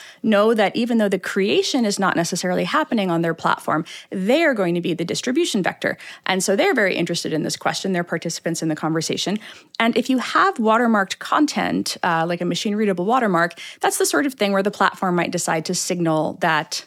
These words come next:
the content is A I generated. But this does assume in adversarial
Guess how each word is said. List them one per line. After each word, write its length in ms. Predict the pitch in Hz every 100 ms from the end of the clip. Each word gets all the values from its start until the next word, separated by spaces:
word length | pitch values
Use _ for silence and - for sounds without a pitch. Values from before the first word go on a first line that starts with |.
| -
the 240 | 175 165
content 480 | - 185 165 170 160
is 280 | 156 156 151 -
A 100 | 165
I 140 | 156
generated. 560 | 202 311 214 147 - - _ _ - - - -
But 340 | 220 285 - -
this 300 | 226 302 -
does 260 | 285 440
assume 600 | 339 - 202 175 170 190 220 _ _ -
in 140 | 226
adversarial 1300 | 208 269 277 254 - - 294 381 254 185 165 151 156